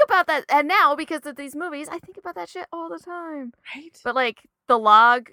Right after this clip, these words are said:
Speaker 1: truck and the kitchen scene are the two.
Speaker 2: Yeah.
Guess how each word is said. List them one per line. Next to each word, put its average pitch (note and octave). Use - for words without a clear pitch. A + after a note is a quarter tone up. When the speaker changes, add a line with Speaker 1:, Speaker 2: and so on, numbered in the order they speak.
Speaker 1:
truck A#3
and G#3
the G3
kitchen G3
scene F3+
are E3+
the F3
two. E3+
Speaker 2:
Yeah. C#3+